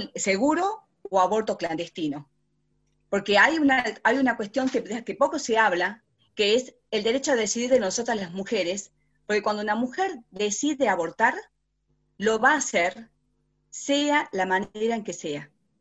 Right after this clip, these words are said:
ya sea con el acompañamiento, este, de, de familiar o no, sea sola, sola, sea, este, en la clandestinidad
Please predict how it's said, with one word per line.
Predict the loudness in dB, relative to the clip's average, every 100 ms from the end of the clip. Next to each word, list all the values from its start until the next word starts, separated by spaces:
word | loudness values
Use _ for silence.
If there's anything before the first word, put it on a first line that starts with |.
| _ _
ya | -2 0
sea | 2 2
con | 2 2
el | 2
acompañamiento, | 0 -2 -2 -2 -4 -2 0 2
este, | 0 -2 -4 -2 -4
de, | -6 -2 -2 -4
de | -6 -4
familiar | -2 -2 2 2 2
o | 0
no, | -2 -2 -6 _ _ _ _ _
sea | -4 0 2
sola, | 0 -2 0 0 0 -4
sola, | -6 0 2 4 2 -2 _ _ _ _ _ _ _
sea, | -2 4 6 6 4 2
este, | -2 -4 _ -2 0 2 0 -2 -6 -14 _ _ _ _ _ -6
en | -2
la | 0
clandestinidad | 0 0 -2 -4 -4 0 2 2